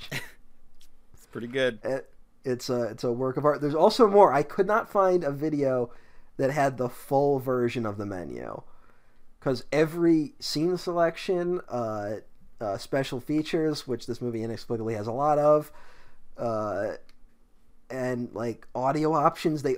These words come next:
Speaker 2: all have unique little <laughs> animations.
Speaker 1: <laughs>
Speaker 2: This is,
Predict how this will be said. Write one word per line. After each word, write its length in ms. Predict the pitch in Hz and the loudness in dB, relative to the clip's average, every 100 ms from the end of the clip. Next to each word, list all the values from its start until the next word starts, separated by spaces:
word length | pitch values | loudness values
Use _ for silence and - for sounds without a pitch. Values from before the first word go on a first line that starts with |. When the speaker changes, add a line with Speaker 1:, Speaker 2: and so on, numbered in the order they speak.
| - | 0
Speaker 2:
all 340 | 120 139 156 | 0 4 4
have 460 | 123 143 135 131 120 | 2 -2 0 2 -2
unique 680 | 117 120 117 117 117 - - - - - - - - - | -4 -4 -4 -4 -6 -12 -18 -20 -20 -20 -20 -20 -20 -6
little 260 | 131 120 110 | -2 0 0
<laughs> 0 | |
animations. 1400 | 131 127 131 127 - - - 208 151 - - - - - 117 | -2 -2 2 2 2 -2 4 4 4 -4 -8 -12 -10 -6 -6
Speaker 1:
<laughs> 40 | - - - - - - - - - - - - 202 | -6 -14 -16 -16 -16 -20 -20 -20 -20 -20 -20 -14 0
Speaker 2:
This 200 | 392 311 | 2 2
is, 120 | 392 | 0